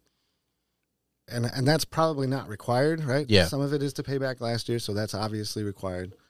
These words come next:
Speaker 1: Um, and then <coughs> I had a little bit of an increase, right? So I have
Speaker 2: Yeah.
Speaker 1: to try to compensate for that. Plus, I knew that the first couple months of this year, I wasn't paying enough.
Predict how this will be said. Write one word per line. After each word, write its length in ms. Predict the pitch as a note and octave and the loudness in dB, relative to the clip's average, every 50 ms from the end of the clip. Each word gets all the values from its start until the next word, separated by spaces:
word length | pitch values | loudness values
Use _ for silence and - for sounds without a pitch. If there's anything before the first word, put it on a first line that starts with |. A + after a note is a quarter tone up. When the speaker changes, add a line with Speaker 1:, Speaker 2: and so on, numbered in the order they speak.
| _ _ _ _ _ _ | _ _ _ _ _ _
Speaker 1:
Um, 400 | - E2+ E2+ F2 E2 D#2+ D2+ C#2 - _ _ _ _ _ _ _ _ _ _ _ _ _ _ _ _ _ _ _ _ _ - | -10 -8 -6 -6 -6 -8 -10 -12 -16 _ _ _ _ _ _ _ _ _ _ _ _ _ _ _ _ _ _ _ _ _ -4
and 120 | A2 G#2+ | -2 0
then 380 | A2 A2 G#2+ G2+ G2+ G2 F#2+ F#2 - _ _ _ - | 0 0 0 0 -2 -2 -4 -6 -10 _ _ _ -14
<coughs> 600 | - - - - _ _ _ _ _ _ _ - G3+ - - - _ _ _ _ _ _ _ _ _ _ _ _ _ _ _ _ _ _ _ - | -14 -14 -14 -20 _ _ _ _ _ _ _ -8 -8 -8 -8 -20 _ _ _ _ _ _ _ _ _ _ _ _ _ _ _ _ _ _ _ -6
I 40 | A2 | 0
had 160 | G#2 A#2 A2 | 0 2 2
a 40 | A2 | 2
little 220 | G#2+ A#2 A#2 A#2 | 2 2 2 2
bit 140 | A2 A#2 A2+ | 2 2 2
of 100 | A2+ G2+ | 2 2
an 80 | G#2+ G#2 | 2 2
increase, 640 | A#2 A#2+ A2+ - B2 A#2 A#2 A#2 - - - - _ _ _ _ _ _ _ | 2 0 0 0 0 0 0 0 -2 -4 -6 -10 _ _ _ _ _ _ _
right? 260 | G#2 G#2 A2 A2 - | -2 -2 -2 -2 -2
So 140 | - - G#2+ | -4 -4 -4
I 60 | G2 | -2
have 80 | F#2+ G2 | 0 0
Speaker 2:
Yeah. 100 | F2+ D#2+ | 0 -2
Speaker 1:
to 80 | - - _ _ _ _ - | -2 -6 _ _ _ _ -4
try 160 | - A#2+ A2+ | -2 0 0
to 80 | A2+ | 0
compensate 520 | G#2+ - A#2+ A#2 A2 A2+ G2+ - A#2 A#2 A2+ | -2 -2 -4 -4 -4 -4 -4 -4 -4 -4 -2
for 100 | - G#2+ | -2 -2
that. 240 | G#2 G2+ G2 G2 - - _ _ _ _ _ _ _ | -2 -2 -4 -4 -8 -12 _ _ _ _ _ _ _
Plus, 400 | - C3 C3+ C3 - - - - - | -4 -2 -2 0 -2 -4 -6 -6 -6
I 120 | G#2 G2 | -4 -2
knew 340 | G2+ G#2 A#2 A#2 A#2 A#2 A2+ | 0 2 2 4 4 4 2
that 260 | G2+ G#2+ G2 F#2+ - | 2 0 -2 -2 -4
the 60 | - | -8
first 280 | - - C3 A#2 G2+ - | -6 -4 -4 -2 -2 -2
couple 260 | - - - - G2+ | -4 -4 -4 -2 -2
months 460 | F#2+ G#2 B2+ D3+ D3 - - - - _ _ _ _ _ _ _ _ _ _ _ _ | -2 0 0 0 0 -2 -4 -8 -10 _ _ _ _ _ _ _ _ _ _ _ _
of 120 | - G#2 F#2+ | -10 -6 -4
this 220 | G#2+ G#2 F#2 - | -2 -2 -2 -2
year, 300 | A2 G#2 G2+ G2 F#2+ F#2+ G#2+ - | -2 -2 -2 -2 -4 -6 -8 -6
I 80 | - G2+ | -6 -4
wasn't 260 | G2 G2+ F#2+ G2 F2+ | -2 -2 -4 -4 -4
paying 180 | G#2 G#2 G2+ F#2+ | -4 -4 -2 -2
enough. 380 | F#2 F2+ F2 F#2 G2+ - - | -4 -4 -4 -6 -8 -10 -14